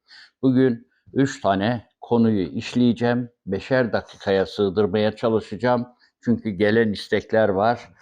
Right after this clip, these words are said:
Bu nedenle, e, yine kısa tutmaya çalışacağım. E, yine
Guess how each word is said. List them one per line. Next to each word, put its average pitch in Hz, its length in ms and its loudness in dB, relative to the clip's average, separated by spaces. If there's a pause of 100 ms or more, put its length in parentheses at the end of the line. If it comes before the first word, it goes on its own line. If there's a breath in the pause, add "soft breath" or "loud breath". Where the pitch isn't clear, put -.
(400 loud breath)
Bu 101 420 2
nedenle, 101 480 0 (280)
e, 98 220 -2 (500)
yine 127 300 2
kısa 110 340 -4
tutmaya 92 440 -4
çalışacağım. 80 640 -8 (800 loud breath)
E, 117 100 0 (420)
yine 113 600 2